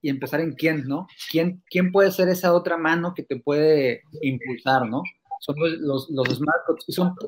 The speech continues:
son preguntas muy poderosas, ¿no? Hay este ejercicio también que se llama el How Might We, ¿cómo podríamos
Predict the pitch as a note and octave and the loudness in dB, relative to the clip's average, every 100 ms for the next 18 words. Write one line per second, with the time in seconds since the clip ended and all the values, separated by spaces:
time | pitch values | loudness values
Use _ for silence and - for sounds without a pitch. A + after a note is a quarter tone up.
0 | - _ F3+ F#3 F3+ F#3 F#3 E3+ E3+ F3+ | -14 _ -2 2 4 4 2 2 2 2
1 | F3+ F3 C#3+ E3 C#3 A#2+ C#3+ E3 D#3+ D#3+ | 4 4 6 2 0 0 -2 0 0 -2
2 | _ _ - - F3+ E3+ D#3+ E3 E3 C#3 | _ _ -6 0 2 2 0 -2 -6 -4
3 | C#3+ D3 E3 C#3+ C3+ D3+ C#3 D3+ D#3+ D#3+ | -4 -2 -2 0 0 0 0 2 4 4
4 | D#3+ D3 D3 E3 - _ _ _ _ - | 0 2 2 2 -2 _ _ _ _ 2
5 | E3 F#3+ F#3 D#3+ C#3+ D#3+ F3+ F#3 G3 B3+ | 4 4 4 4 6 6 4 4 2 -2
6 | - | -14